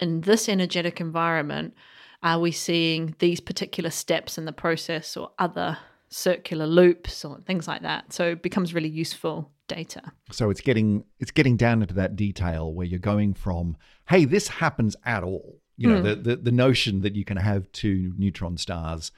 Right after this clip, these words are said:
Speaker 2: merging, spiraling around and merging together in this incredibly cataclysmic event. Just knowing that at all is a good start.
Speaker 1: Mm.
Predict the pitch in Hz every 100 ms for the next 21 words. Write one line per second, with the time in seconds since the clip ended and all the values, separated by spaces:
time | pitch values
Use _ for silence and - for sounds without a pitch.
0 | _ _ _ 104 98 95 90 76 87 110
1 | 110 - - 117 110 92 92 90 87 87
2 | 90 85 85 85 80 80 80 80 90 98
3 | - 113 101 98 82 82 85 - _ _
4 | - 104 104 95 107 92 85 78 82 85
5 | 71 - - _ _ _ _ _ _ _
6 | 180 151 135 135 127 110 98 85 85 80
7 | 82 92 80 - - 64 60 - - 233
8 | 180 160